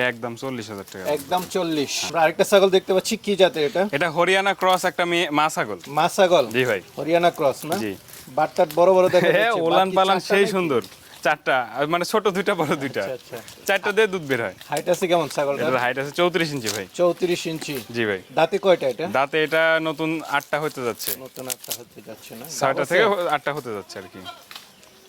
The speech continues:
Speaker 2: গাব আছে?
Speaker 1: হ্যাঁ, প্রজনন করানো আছে ভাই।
Speaker 2: কতদিন?
Speaker 1: এটা প্রজনন করানো আছে এক মাস ষোলো দিন আজকে।
Speaker 2: এক মাস ষোলো দিন।
Speaker 1: জি।
Speaker 2: ভিডিও আছে তো?
Speaker 1: হ্যাঁ, ভিডিও আছে ভাই।
Speaker 2: কেমন দাম চাবেন এটা?
Speaker 1: এটা একদম পড়বে পঁচিশ হাজার।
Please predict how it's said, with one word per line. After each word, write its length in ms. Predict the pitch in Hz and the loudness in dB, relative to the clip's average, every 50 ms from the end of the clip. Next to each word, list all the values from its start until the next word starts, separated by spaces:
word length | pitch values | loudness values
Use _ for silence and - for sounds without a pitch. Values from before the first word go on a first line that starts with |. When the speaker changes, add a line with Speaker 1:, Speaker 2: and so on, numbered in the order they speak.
| 151 147 | -2 0
Speaker 2:
গাব 120 | 151 151 165 180 | 0 2 2 0
আছে? 180 | - - 175 147 123 - - - - - - - | 0 -2 -4 -6 -6 -8 -12 -20 -20 -12 -4 -2
Speaker 1:
হ্যাঁ, 140 | 151 165 156 160 | 0 0 0 0
প্রজনন 300 | 151 170 190 185 175 165 151 | 0 0 2 2 2 2 2
করানো 200 | 147 135 120 117 107 | 0 0 0 -2 -4
আছে 100 | 101 107 104 | -6 -4 -4
ভাই। 80 | 113 139 180 - 165 | -4 -4 -4 -4 -4
Speaker 2:
কতদিন? 360 | 175 - 175 165 147 143 127 113 104 - - - - | -2 -2 -2 -4 -4 -6 -8 -10 -12 -16 -20 -12 -6
Speaker 1:
এটা 120 | 127 131 139 151 | -4 -4 -2 -2
প্রজনন 300 | 165 160 165 165 160 160 139 | -2 0 0 0 0 0 2
করানো 240 | 156 151 156 156 156 151 143 | 2 2 2 2 2 0 0
আছে 160 | - 165 160 156 160 147 147 | 0 0 2 2 2 2 0
এক 60 | 143 - - 147 | 0 -2 -2 -4
মাস 120 | 147 143 - - | -4 -4 -2 0
ষোলো 200 | 185 175 165 151 117 | 0 0 0 -2 -4
দিন 80 | 113 101 92 | -8 -12 -12
আজকে। 160 | - - - 135 143 143 | -12 -10 -6 -4 -4 -4
Speaker 2:
এক 60 | - - - 143 | -4 -8 -10 -8
মাস 120 | 160 180 - - | -8 -8 -8 -8
ষোলো 260 | - 160 147 135 135 127 110 | -6 -6 -4 -4 -4 -4 -4
দিন। 80 | 107 113 117 | -6 -4 -4
Speaker 1:
জি। 80 | 113 101 87 - - - - - _ - - - 135 131 | -4 -4 -4 -8 -16 -20 -20 -20 _ -20 -20 -18 -12 -10
Speaker 2:
ভিডিও 200 | 151 147 156 165 160 156 | -8 -4 -2 0 0 0
আছে 120 | - 180 170 - | -2 -4 -4 -2
তো? 60 | 180 143 117 | -2 -2 0
Speaker 1:
হ্যাঁ, 120 | 143 151 151 170 | 0 0 0 0
ভিডিও 180 | 208 185 190 139 | 0 2 2 0
আছে 100 | 113 110 101 | 0 -2 -8
ভাই। 100 | 101 92 - _ - - - - - | -12 -12 -14 _ -20 -20 -20 -6 -2
Speaker 2:
কেমন 220 | - 170 165 185 185 170 175 | 0 2 2 2 2 2 2
দাম 100 | 170 160 - - | 2 2 0 -2
চাবেন 220 | 165 143 127 120 117 | -4 -4 -4 -6 -10
এটা? 80 | 113 - 139 | -6 -4 -2
Speaker 1:
এটা 120 | 139 175 175 175 180 185 | 0 0 0 0 0 0
একদম 220 | 190 170 175 190 190 180 | 0 0 -2 -4 -2 -2
পড়বে 180 | 180 170 175 165 180 | -4 -4 -4 -4 -2
পঁচিশ 220 | 196 185 180 170 156 | -4 -4 -4 -4 -4
হাজার। 180 | 131 110 98 87 | -4 -4 -4 -6